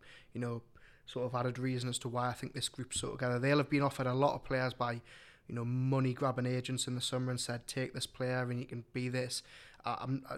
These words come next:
this is no disrespect to him, but the likes of Lingard, who were coming in and they're wanting big money, and, you know, we've seen how his start to Forest has gone, not very good.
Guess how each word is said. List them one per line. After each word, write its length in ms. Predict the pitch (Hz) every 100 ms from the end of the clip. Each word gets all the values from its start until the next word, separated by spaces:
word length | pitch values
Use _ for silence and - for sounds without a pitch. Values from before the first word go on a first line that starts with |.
| -
this 220 | 151 -
is 80 | 131
no 160 | 143
disrespect 460 | 139 - - - -
to 80 | 131
him, 60 |
but 120 | 117 127
the 60 |
likes 240 | 135 131 -
of 80 | 127
Lingard, 440 | 131 127 127 123
who 120 | 131
were 120 | 123
coming 340 | 127 - 131 131
in 60 |
and 100 | 127
they're 60 | 123
wanting 260 | 127 131 123
big 240 | 131 127
money, 260 | 135 131 127
and, 160 | 123 - - - - -
you 120 | 135
know, 80 | 123
we've 140 | 120 120
seen 240 | - 135
how 160 | 120 120
his 240 | 123 117 -
start 320 | - - 127
to 60 | -
Forest 340 | - 127 123
has 120 | - -
gone, 240 | 123 120
not 180 | 127 -
very 180 | 123 120
good. 360 | 131 123 -